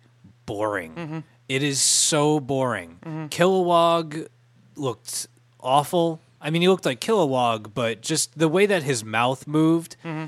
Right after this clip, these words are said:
Speaker 1: it was almost like they couldn't decide what to do with those, like, protrusions on his jaw.
Speaker 2: Mm-hmm.
Speaker 1: They were, like, folding in, folding out. Um, it was just a very bizarre, um,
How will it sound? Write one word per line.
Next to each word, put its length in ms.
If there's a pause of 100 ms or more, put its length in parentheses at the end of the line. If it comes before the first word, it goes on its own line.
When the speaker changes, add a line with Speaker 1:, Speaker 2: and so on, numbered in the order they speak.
(160)
Speaker 1:
it 200
was 180
almost 320
like 120
they 140
couldn't 360
decide 520
what 180
to 80
do 240
with 160
those, 220
like, 180
protrusions 720
on 120
his 180
jaw. 400 (280)
Speaker 2:
Mm-hmm. 160
Speaker 1:
They 100
were, 60
like, 180
folding 500
in, 520 (280)
folding 440
out. 480 (500)
Um, 760 (100)
it 120
was 160
just 220
a 40
very 400
bizarre, 960
um, 560